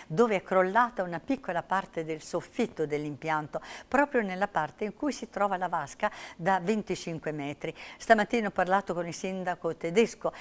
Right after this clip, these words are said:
afferma il presidente della Cosa del Nuoto Antonio Parisi,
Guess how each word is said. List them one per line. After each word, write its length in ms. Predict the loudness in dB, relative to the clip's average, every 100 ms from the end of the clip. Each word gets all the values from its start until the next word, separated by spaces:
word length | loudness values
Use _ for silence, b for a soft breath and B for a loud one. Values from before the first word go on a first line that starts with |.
| B
afferma 420 | B 0 4 4 2
il 80 |
presidente 680 | -4 -4 -4 -2 -2 -2 -2
della 260 | 0 0 0
Cosa 280 | -2 -2 -2
del 100 | -2
Nuoto 340 | -2 -4 -4
Antonio 500 | -8 -4 -4 -4 -6
Parisi, 600 | -4 -2 -2 -2 -4 -8